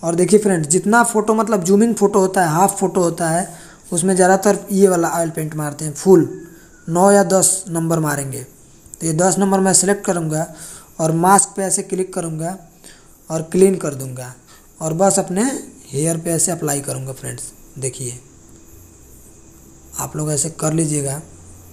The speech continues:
अच्छे से। देखिए, अभी ज़्यादा दिख रहा है ना friends, okay करेंगे तो कम हो जाएगा।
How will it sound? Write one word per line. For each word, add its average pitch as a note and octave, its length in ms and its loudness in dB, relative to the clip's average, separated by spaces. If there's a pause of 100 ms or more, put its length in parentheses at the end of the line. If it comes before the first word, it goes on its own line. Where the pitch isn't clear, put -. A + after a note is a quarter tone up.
(1700)
अच्छे D#3 300 -2
से। G3 200 -4 (140)
देखिए, F#3 280 2
अभी G#3+ 140 6
ज़्यादा F#3+ 300 4
दिख A3 180 2
रहा G#3 100 4
है G#3+ 80 0
ना G3 60 -2
friends, G#3 300 -4
okay F#3+ 240 2
करेंगे G3+ 300 2
तो F#3 100 -2
कम F3 180 0
हो C#3+ 120 -4
जाएगा। B2+ 340 -4